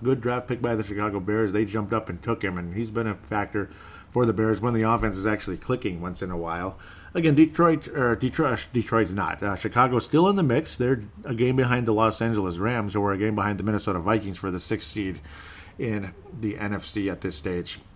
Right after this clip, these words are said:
In fact, I don't even know why I'm getting into this game first, but it's okay. I can even come back to it a bit, too. <laughs> Generally, I leave the N F C North for last, but I don't know. It wasn't that good of a game, necessarily,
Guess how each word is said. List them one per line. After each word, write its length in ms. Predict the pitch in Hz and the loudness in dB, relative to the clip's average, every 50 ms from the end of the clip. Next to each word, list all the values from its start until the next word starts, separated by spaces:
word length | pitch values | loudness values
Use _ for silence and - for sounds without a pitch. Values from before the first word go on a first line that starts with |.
| - - | -18 -16
In 60 | - | -12
fact, 280 | - - 101 95 92 - | -8 -6 -6 -6 -4 -4
I 60 | 107 | -4
don't 120 | 127 156 | -2 0
even 140 | 151 113 104 | 0 0 0
know 100 | 104 104 | 0 0
why 100 | 104 101 | 0 0
I'm 100 | 98 92 | -2 0
getting 200 | 92 110 101 101 | 0 0 0 0
into 160 | 98 92 90 | -2 -2 -2
this 200 | 85 98 98 98 | -2 -2 -4 -4
game 200 | - 101 95 90 | -4 -4 -4 -4
first, 360 | 85 - - 98 98 92 90 - | -6 -4 -2 -2 -2 -2 -4 -6
but 140 | 95 90 - - | -8 -8 -8 -6
it's 160 | - - - - | -8 -6 -2 -2
okay. 340 | 110 95 - 95 92 87 - - | -2 -2 -2 -4 -6 -6 -8 -6
I 80 | - 123 | -6 -2
can 120 | 110 147 | 2 4
even 180 | 143 135 123 117 | 4 4 4 2
come 180 | - - 117 104 | 2 2 2 4
back 260 | 98 101 104 104 - | 6 4 4 4 4
to 120 | 123 117 | 2 4
it 80 | 113 110 | 4 4
a 80 | 107 | 2
bit, 280 | 104 104 117 113 110 - | 2 2 2 2 0 0
too. 320 | - 117 113 117 117 117 - - - - - - - | 2 4 6 6 4 4 0 -12 -20 -20 -20 -20 -20
<laughs> 380 | - - - - - - - 143 | -16 -14 -14 -14 -12 -6 -4 -2
Generally, 500 | 131 - - 185 180 180 175 170 160 143 | 0 4 4 6 8 8 8 8 8 8
I 140 | 139 151 139 | 6 6 6
leave 220 | 135 143 156 143 | 8 8 8 8
the 100 | 127 117 | 6 4
N 80 | 131 151 | 4 4
F 100 | 143 - | 4 4
C 100 | 127 107 | 2 2
North 280 | 101 113 117 117 107 | 2 4 2 2 0
for 140 | - - 90 | 0 -4 -2
last, 420 | 85 87 95 92 85 82 82 - - | -2 0 0 0 0 -2 -4 -6 -8
but 120 | - 90 - - - - - - - - - - - - - | -10 -10 -10 -10 -14 -20 -20 -18 -18 -18 -18 -18 -18 -14 -6
I 180 | - - 110 110 | 0 2 2 2
don't 140 | 92 82 | 2 2
know. 140 | 76 73 80 | -2 -4 -4
It 100 | - - | 0 2
wasn't 300 | 151 160 175 151 147 131 | 4 4 6 6 4 4
that 180 | 120 110 104 92 | 4 4 4 4
good 100 | 117 120 | 2 2
of 100 | 120 98 | 2 2
a 80 | 98 | 0
game, 400 | 82 90 92 98 107 117 131 131 120 | -2 -2 0 0 2 0 0 -2 -4
necessarily, 680 | 120 131 123 135 127 - - 147 147 147 147 151 147 147 | -6 -6 -4 -4 -4 0 2 4 4 6 4 4 2 0